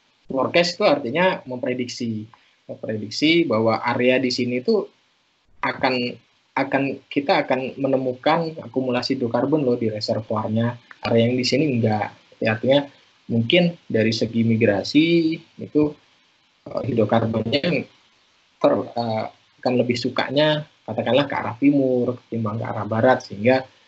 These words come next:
basin modeling akan bisa, eh, memberitahu kita bahwa ini loh future exploration area itu di bagian timur. Nah, kemudian drilling is very expensive operation, kita tahu. Jadi pemboran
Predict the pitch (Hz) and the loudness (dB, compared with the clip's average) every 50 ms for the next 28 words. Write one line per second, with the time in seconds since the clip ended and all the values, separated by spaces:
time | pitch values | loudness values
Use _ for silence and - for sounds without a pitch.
0 | _ _ _ - 101 - - 113 110 104 104 104 123 143 143 123 117 113 113 107 | _ _ _ -4 -4 -2 0 0 0 0 2 2 2 2 2 2 -2 -4 -4 -6
1 | 104 101 98 95 92 - - 101 98 98 95 - - - - - - - - 52 | -6 -6 -6 -6 -6 -4 -2 0 0 0 0 -2 -4 -8 -12 -14 -14 -14 -14 -16
2 | 50 - - - - - _ _ _ - 120 113 110 110 107 107 107 104 - 101 | -16 -16 -18 -18 -20 -20 _ _ _ -4 0 2 2 2 2 0 0 -2 -2 -2
3 | 101 107 107 101 - 120 - 131 127 110 101 101 98 95 - 120 135 151 151 139 | -2 -2 -2 -2 -2 -2 0 2 2 2 2 2 2 2 2 0 0 0 0 0
4 | 117 113 - - _ _ _ _ _ _ _ _ _ _ _ _ - 127 117 113 | -2 -4 -6 -12 _ _ _ _ _ _ _ _ _ _ _ _ 2 2 4 4
5 | 120 - 127 123 120 120 120 117 117 - - - - - - - 120 117 117 117 | 4 4 6 6 6 4 2 2 0 0 -2 -2 -2 0 0 2 4 4 4 4
6 | 117 - - 143 151 156 151 151 - _ _ - 117 117 113 110 117 120 117 110 | 4 4 4 4 4 2 0 -4 -8 _ _ -6 -4 -2 0 2 2 2 2 0
7 | 113 - 170 151 123 113 107 98 95 104 98 95 95 - 107 107 107 104 101 104 | 0 0 0 0 0 0 -2 -2 -4 -6 -6 -8 -8 -8 -4 -4 -4 -4 -4 -8
8 | - - _ _ _ _ _ _ _ - 120 - - _ _ _ _ - - 139 | -12 -16 _ _ _ _ _ _ _ -6 -6 -6 -8 _ _ _ _ -2 2 4
9 | 180 208 196 160 139 139 143 143 170 220 220 175 160 - - - 135 139 - - | 4 6 6 6 8 8 8 8 8 6 4 2 -2 -4 -2 0 0 0 0 -2
10 | 139 - - 123 131 120 - 151 143 139 - 120 113 117 110 107 107 - - 123 | -4 -6 -8 -8 -8 -8 -6 -6 -6 -6 -8 -10 -8 -8 -8 -6 -6 -4 -4 -4
11 | 113 107 92 95 98 - - 107 - 104 110 113 110 101 101 101 123 123 113 - | -4 -4 -6 -8 -10 -10 -10 -8 -4 -4 -2 -2 -2 -4 -4 -4 -4 -4 -6 -6
12 | _ - 123 123 120 120 120 123 | _ -2 0 0 2 2 2 2